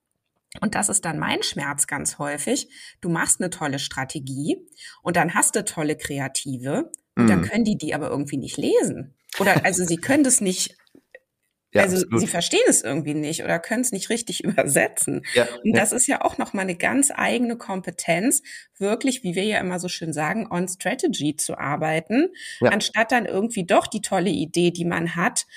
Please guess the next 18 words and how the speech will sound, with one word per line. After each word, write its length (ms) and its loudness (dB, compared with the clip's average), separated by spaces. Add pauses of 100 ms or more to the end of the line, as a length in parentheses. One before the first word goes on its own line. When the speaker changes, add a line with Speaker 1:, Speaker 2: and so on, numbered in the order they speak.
(200)
Speaker 1:
im 140 6
Nachhinein 1120 4
zu 180 2
begründen 920 4 (400)
mit 140 6
Speaker 2:
Mhm, 80 6
mhm. 60 4
Speaker 1:
irgendwas, 800 4 (400)
warum 320 6
das 180 4
jetzt 160 0
so 80 2
ganz 280 2
toll 240 0
zur 140 -2
Strategie 520 4
<laughs> 0 -
passt, 480 0